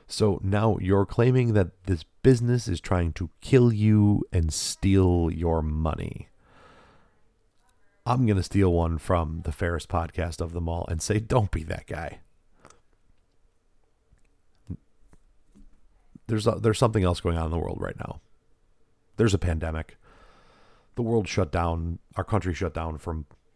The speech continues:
four months. The longest month of March ever. And when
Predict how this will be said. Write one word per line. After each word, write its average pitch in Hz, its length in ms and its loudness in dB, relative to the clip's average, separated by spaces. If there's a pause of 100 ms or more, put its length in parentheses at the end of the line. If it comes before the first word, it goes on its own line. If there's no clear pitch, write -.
(120)
four 104 440 2
months. 82 540 -2 (1500)
The 101 60 -6
longest 104 440 -2
month 98 220 2
of 85 100 0
March 87 380 2
ever. 78 320 -6 (880)
And 85 640 -6 (1400)
when 87 480 -2